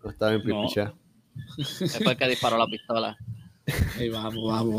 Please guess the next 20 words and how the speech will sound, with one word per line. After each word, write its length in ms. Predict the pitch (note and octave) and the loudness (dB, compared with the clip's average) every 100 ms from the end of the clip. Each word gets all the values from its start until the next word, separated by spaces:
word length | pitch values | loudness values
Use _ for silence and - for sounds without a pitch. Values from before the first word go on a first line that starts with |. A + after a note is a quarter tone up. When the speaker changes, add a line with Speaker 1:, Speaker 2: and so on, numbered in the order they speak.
| A2+ | 2
Speaker 2:
vamos. 220 | A2+ A2 - - - - - - - - - - | 2 0 -2 -6 -6 -4 -10 -14 -8 -8 -8 8
Este, 580 | D#3+ D3 - D#3+ D#3 D3 | 10 10 10 12 12 12
Speaker 1:
Dale. 1160 | C#3+ C#3 C#3 C3+ C3+ C3 C3 B2+ B2+ B2+ C3+ | 12 10 10 8 8 8 6 6 6 6 4
Speaker 2:
mira, 400 | D3 F3 D#3+ C#3+ - - - - - - - - - | 6 10 10 8 2 -2 -4 -6 -12 -12 -12 -18 -2
lo 180 | G3+ G3+ | 10 10
que 100 | G3+ | 10
quiero 240 | F#3 A#3 C4 | 10 10 12
poner 280 | C#4+ C#4 C#4 | 12 12 10
es 80 | |
que 240 | C4+ A#3+ A3 | 10 8 8
él 220 | G#3 A#3 G#3 | 8 8 10
pone 240 | C4 C4 | 10 12
esa 220 | B3 A#3+ | 8 8
foto 480 | G#3+ C4 A#3+ F3 D#3 | 12 12 12 10 6
precisamente 520 | D#3 D3+ G3+ G#3 A3 | 8 6 8 8 8
cuando 180 | G#3 G3 | 6 6
se 60 | E3+ | 8
está 160 | G3 | 10
dando 240 | G#3 G#3+ G#3+ | 10 10 8
el, 200 | - | 6